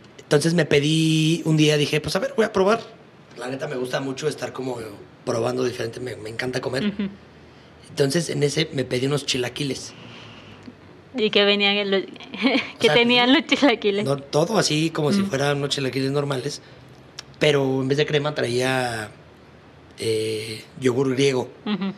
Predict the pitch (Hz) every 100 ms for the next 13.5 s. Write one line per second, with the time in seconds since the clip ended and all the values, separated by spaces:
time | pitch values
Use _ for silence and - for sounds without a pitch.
0 | - 160 156 143 139 131 131 156 - 120
1 | 127 120 98 120 127 - - - - 196
2 | - 208 196 208 240 - 202 - - 135
3 | 277 190 175 143 139 156 185 175 180 175
4 | 165 214 202 151 143 170 175 156 127 -
5 | - - - 151 147 156 220 240 240 247
6 | 247 208 190 135 131 165 196 190 208 139
7 | 127 - - - - - 135 143 143 143
8 | 147 139 131 139 151 160 151 - 123 -
9 | 202 127 123 135 127 - - - - -
10 | - 131 - 139 139 127 180 175 127 -
11 | - - 208 196 - - - - - -
12 | - 160 160 156 226 220 156 170 185 190
13 | 180 143 123 147 156